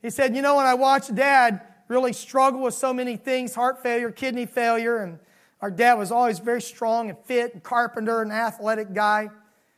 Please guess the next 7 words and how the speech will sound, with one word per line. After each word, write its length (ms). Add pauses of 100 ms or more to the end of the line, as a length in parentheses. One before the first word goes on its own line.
(220)
And 200
Darren 400
said, 280
my 120
brother 280
Darren 400
said, 460